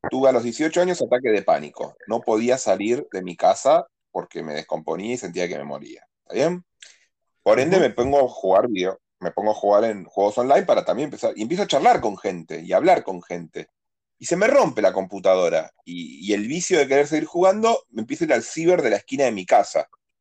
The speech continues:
Speaker 1: Y del ciber de la esquina de, de mi casa pasé al de la otra, y empecé a volverme a relacionar con gente y volver a salir,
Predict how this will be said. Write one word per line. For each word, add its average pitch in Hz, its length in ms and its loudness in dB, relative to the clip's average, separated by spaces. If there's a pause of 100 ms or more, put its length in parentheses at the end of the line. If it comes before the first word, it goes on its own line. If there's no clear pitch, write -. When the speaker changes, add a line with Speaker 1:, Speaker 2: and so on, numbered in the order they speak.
(600)
Speaker 1:
Y 101 100 -8
del 107 140 0
ciber 165 260 2
de 156 60 0
la 147 80 4
esquina 151 240 -2
de, 143 180 4
de 135 220 -2
mi 135 140 -8
casa 175 300 2
pasé 127 220 0
al 135 80 0
de 139 80 0
la 151 120 6
otra, 170 440 2 (240)
y - 100 -6
empecé 151 280 0
a - 20 8
volverme 208 300 6
a 208 40 6
relacionar 139 380 2
con 147 160 0
gente 214 320 -4
y - 20 -8
volver 143 260 2
a 170 60 2
salir, 123 460 0